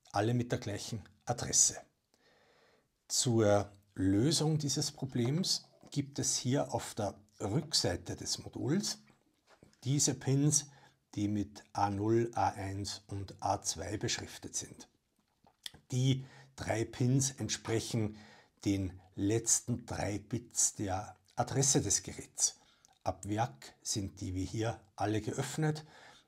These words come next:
was in dem Fall bedeutet, dass das jeweilige Bit auf High, also auf eins, gesetzt ist. Und damit ergibt sich zum Beispiel für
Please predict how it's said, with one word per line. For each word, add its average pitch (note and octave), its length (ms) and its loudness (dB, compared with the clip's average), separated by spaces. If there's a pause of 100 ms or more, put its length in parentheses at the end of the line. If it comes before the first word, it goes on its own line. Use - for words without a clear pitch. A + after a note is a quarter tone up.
was - 180 0
in G2+ 140 0
dem B2 180 -2
Fall A2 220 -2
bedeutet, G#2 680 -6
dass - 180 -2
das - 180 -6
jeweilige G2 480 -8
Bit - 400 -10 (360)
auf - 420 -6
High, A2 400 0
also G2+ 400 -4
auf G#2+ 260 -8
eins, G2+ 380 -4
gesetzt - 480 -6
ist. - 340 -6 (480)
Und C3+ 240 -6
damit A#2+ 300 0
ergibt - 320 -6
sich - 240 -6
zum A#2 160 -2
Beispiel A2+ 580 -2
für G2 460 -4